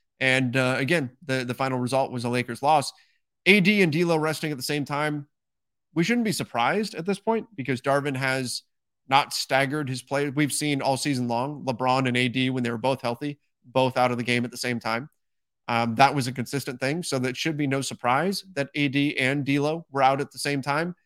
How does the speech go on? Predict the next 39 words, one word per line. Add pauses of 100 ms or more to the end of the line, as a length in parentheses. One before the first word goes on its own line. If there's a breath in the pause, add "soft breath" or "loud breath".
(280)
But (760)
I
would
prefer
not (320)
to
see
that.
I
would
prefer (160)
those
two
to
be
staggered. (480)
Um,
that
doesn't
mean
you
want
them
playing
a
bunch
of
minutes
without
the
other
one
either,
but (1160)
I
don't
think
you
can